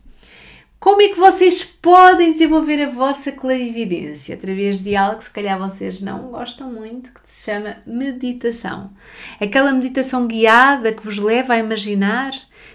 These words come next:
que vos leva, e se vocês repararem, nessas meditações guiadas que vos levam a imaginar, muitas vezes outros elementos se juntam àquilo que a pessoa que está a canalizar a meditação está a dizer.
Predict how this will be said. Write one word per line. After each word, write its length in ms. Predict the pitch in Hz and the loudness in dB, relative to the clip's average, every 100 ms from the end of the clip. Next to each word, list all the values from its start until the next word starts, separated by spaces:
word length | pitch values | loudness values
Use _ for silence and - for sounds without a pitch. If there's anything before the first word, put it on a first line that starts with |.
| _ | _
que 80 | - | -10
vos 220 | 226 247 | -6 -6
leva, 260 | 240 247 254 | 0 0 0
e 40 | |
se 140 | 262 - | -4 -8
vocês 220 | 370 359 | -8 -8
repararem, 500 | - 262 214 190 202 | -6 -2 0 0 -2
nessas 300 | 320 330 320 | -4 -6 -8
meditações 580 | 269 262 240 - 220 185 | -10 -10 -14 -12 -12 -8
guiadas 480 | 190 226 214 208 202 | -4 -2 -2 -4 -8
que 120 | 208 | -12
vos 120 | 196 | -8
levam 320 | 220 220 208 | -6 -6 -6
a 40 | 202 | -4
imaginar, 840 | 196 196 190 190 190 202 269 - _ _ - - - | -2 -2 -4 -4 -6 -8 -12 -18 _ _ -20 -20 -10
muitas 500 | 220 311 320 277 202 | -2 0 0 -2 -2
vezes 500 | 185 220 262 262 - | -4 -2 -4 -6 -4
outros 300 | 233 302 311 | 0 0 2
elementos 480 | 349 311 254 247 247 | 0 0 -2 -4 -6
se 160 | - 226 | -8 -8
juntam 580 | 220 302 403 - 208 | -4 -4 -4 -4 -4
àquilo 520 | 196 196 - 226 254 254 | -2 -4 -6 -6 -6 -6
que 340 | 285 320 440 | -2 -2 -2
a 100 | 214 | -4
pessoa 380 | 196 - 240 226 | -6 -2 -2 0
que 80 | - | -4
está 160 | 240 | -4
a 80 | 214 | -4
canalizar 720 | 214 208 208 208 196 214 220 | -4 -8 -6 -6 -4 -4 -2
a 60 | 208 | -4
meditação 500 | 202 202 196 196 220 | -6 -6 -8 -10 -12
está 240 | 226 247 | -10 -8
a 60 | 233 | -8
dizer. 480 | 262 254 233 254 | -8 -8 -6 -6